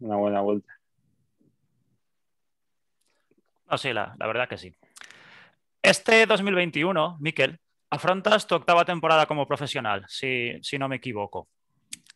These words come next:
Speaker 2: Una temporada que comenzaste en Italia, disputando el Trofeo La Igreglia y el Gran Premio Industria.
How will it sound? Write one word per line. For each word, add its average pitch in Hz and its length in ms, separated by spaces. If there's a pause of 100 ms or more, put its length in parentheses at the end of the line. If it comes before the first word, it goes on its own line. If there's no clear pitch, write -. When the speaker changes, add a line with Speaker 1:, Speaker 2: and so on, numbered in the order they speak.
(640)
Speaker 2:
Una 185 180
temporada 196 500
que 208 120
comenzaste 170 580
en 170 60
Italia, 127 500 (220)
disputando 143 600
el 110 80
Trofeo 127 320
La 127 120
Igreglia 202 520
y - 80
el 135 100
Gran 139 180
Premio 127 260
Industria. 110 480